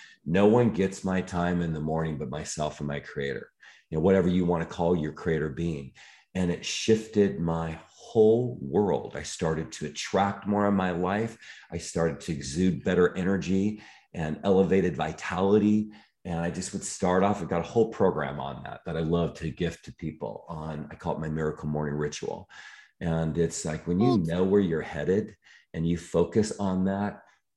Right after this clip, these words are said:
Speaker 1: all the, everything aligns. You're attracting all the ideal people and situations. Well, getting back
Speaker 2: Steve,
Speaker 1: to
Speaker 2: real quick, how
Speaker 1: Yeah.
Speaker 2: old was your, do you have only one child?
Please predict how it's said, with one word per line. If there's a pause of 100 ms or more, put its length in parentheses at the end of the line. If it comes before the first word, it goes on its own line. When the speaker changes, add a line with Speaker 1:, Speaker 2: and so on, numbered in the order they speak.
(200)
Speaker 1:
all
the,
everything
aligns.
You're
attracting
all
the
ideal
people
and
situations. (540)
Well, (760)
getting
back
Speaker 2:
Steve,
Speaker 1:
to
Speaker 2:
real
quick, (600)
how
Speaker 1:
Yeah.
Speaker 2:
old
was
your,
do
you
have
only
one
child?